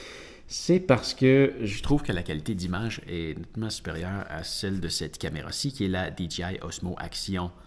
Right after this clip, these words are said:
trois. Je trouve qu'elle fait la job. Peut-être qu'en ce moment, ça a quand même de l'allure, vu que je suis, euh, devant des spots d'éclairage et tout. Mais, je, disons, disons que les, les vidéos que j'ai faites, euh,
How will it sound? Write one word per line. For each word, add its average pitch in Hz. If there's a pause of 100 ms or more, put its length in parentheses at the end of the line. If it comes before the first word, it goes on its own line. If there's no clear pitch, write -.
(640)
trois. 85 (200)
Je -
trouve 101
qu'elle 92
fait 156
la 131
job. 104
Peut-être 330
qu'en 190
ce -
moment, 147
ça 104
a 98
quand 110
même 143
de 107
l'allure, 104
vu 92
que 85
je 85
suis, 85
euh, 71 (1000)
devant 85
des 80
spots 95
d'éclairage 85
et 85
tout. 147 (380)
Mais, 123
je, -
disons, 135
disons 180
que 202
les, 135
les 127
vidéos 123
que 139
j'ai 113
faites, 135
euh, 92